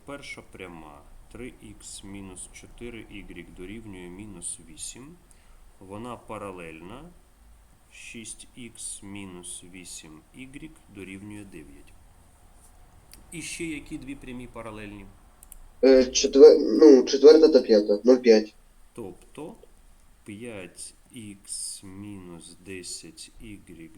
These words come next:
Speaker 1: дорівнює мінус сім паралельно ікс мінус два ігрек дорівнює один.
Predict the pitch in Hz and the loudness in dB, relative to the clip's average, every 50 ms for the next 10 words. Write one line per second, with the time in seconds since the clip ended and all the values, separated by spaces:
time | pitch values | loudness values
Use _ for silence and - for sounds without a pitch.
0 | 82 92 95 98 98 95 90 87 82 87 85 85 85 85 85 85 85 90 95 98 | -20 -20 -20 -20 -20 -20 -20 -20 -20 -20 -20 -20 -20 -20 -20 -20 -20 -20 -20 -20
1 | 95 90 82 76 - - - - - - - - 123 139 165 202 208 214 196 _ | -20 -20 -20 -20 -20 -20 -18 -18 -18 -18 -18 -18 -18 -18 -18 -20 -20 -20 -20 _
2 | _ _ - 117 107 95 92 92 90 87 87 82 80 82 85 95 113 143 175 196 | _ _ -20 -18 -18 -16 -16 -16 -16 -18 -18 -20 -20 -20 -20 -20 -20 -20 -20 -20
3 | 190 - - _ _ _ _ _ _ - - - _ _ _ _ _ _ _ _ | -20 -20 -20 _ _ _ _ _ _ -20 -20 -20 _ _ _ _ _ _ _ _
4 | _ _ _ _ _ _ _ _ _ _ _ _ _ _ _ _ _ _ _ _ | _ _ _ _ _ _ _ _ _ _ _ _ _ _ _ _ _ _ _ _
5 | _ _ _ _ _ _ _ _ _ _ _ _ _ - - - - _ _ _ | _ _ _ _ _ _ _ _ _ _ _ _ _ -20 -20 -20 -20 _ _ _
6 | _ _ _ _ _ _ - _ _ _ _ _ _ _ _ _ _ - - - | _ _ _ _ _ _ -20 _ _ _ _ _ _ _ _ _ _ -18 -18 -18
7 | - - _ _ _ _ _ _ _ _ _ _ - - _ _ _ - - - | -18 -20 _ _ _ _ _ _ _ _ _ _ -20 -20 _ _ _ -20 -20 -20
8 | - 143 135 - - - 123 117 110 110 107 95 98 98 98 120 151 160 165 151 | -20 -20 -20 -20 -20 -20 -18 -18 -18 -18 -20 -20 -20 -18 -18 -18 -18 -18 -18 -20
9 | 120 98 90 85 90 101 110 113 110 104 92 85 78 - 73 71 | -18 -18 -18 -18 -18 -18 -18 -18 -18 -18 -20 -20 -20 -20 -20 -20